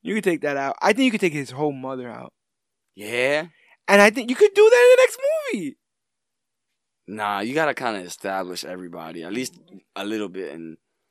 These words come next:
Speaker 1: The thing is,
Speaker 2: or at least
Speaker 1: in
Speaker 2: just,
Speaker 1: preparation of
Speaker 2: just
Speaker 1: this
Speaker 2: sprinkle.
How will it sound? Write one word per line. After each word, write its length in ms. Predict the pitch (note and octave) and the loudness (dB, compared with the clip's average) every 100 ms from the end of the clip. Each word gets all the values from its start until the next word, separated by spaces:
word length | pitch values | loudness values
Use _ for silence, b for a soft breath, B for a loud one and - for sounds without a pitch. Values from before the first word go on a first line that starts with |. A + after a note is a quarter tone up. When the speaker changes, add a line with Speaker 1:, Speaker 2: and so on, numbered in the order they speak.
| _ | _
Speaker 1:
The 100 | G#3 | -10
thing 180 | C4 E4 | -6 -6
is, 200 | D#4 G#3+ - _ _ _ _ _ - | -6 -8 -12 _ _ _ _ _ -8
Speaker 2:
or 120 | A2+ | -4
at 80 | A2 | -2
least 240 | C3+ - C#4 | -4 -2 0
Speaker 1:
in 140 | E4+ | 2
Speaker 2:
just, 220 | C4 D#4 | 4 4
Speaker 1:
preparation 340 | C#4 C4+ - G#3 | 2 0 -2 -4
of 60 | |
Speaker 2:
just 60 | F#3 | -4
Speaker 1:
this 100 | E3+ | -6
Speaker 2:
sprinkle. 500 | - A#2 A2 E2 | -6 -8 -8 -16